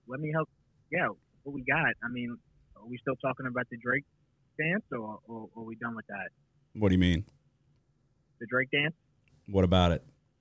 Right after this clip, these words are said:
Speaker 1: Nothing. I was just saying if we were done talking about that.
Speaker 2: Yep, we're on WrestleMania.
Speaker 1: Oh, sweet, dude. This is where, this is where I'm, I'm glad to be here. Um, look, great show,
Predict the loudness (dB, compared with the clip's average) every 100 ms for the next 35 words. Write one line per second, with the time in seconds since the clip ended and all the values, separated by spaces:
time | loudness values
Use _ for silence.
0 | _ _ _ _ _ _ _ _ _ _
1 | _ -2 -2 -6 -6 -6 -6 -6 -4 -4
2 | -6 -8 -8 -8 -6 -8 -8 -14 -12 -14
3 | -12 -4 0 0 -4 -4 -2 0 0 0
4 | 0 0 -2 -4 -10 _ _ _ _ _
5 | _ _ _ -8 -8 -8 -12 -12 -14 -14
6 | -16 -16 -18 -18 -12 -6 -6 -8 -18 -16
7 | -8 -6 -6 -12 -12 -8 -8 -10 -16 -18
8 | -14 -12 -12 -14 _ _ _ -10 -6 -6
9 | -8 _ _ _ _ -10 -10 _ -2 -2
10 | -4 -4 -4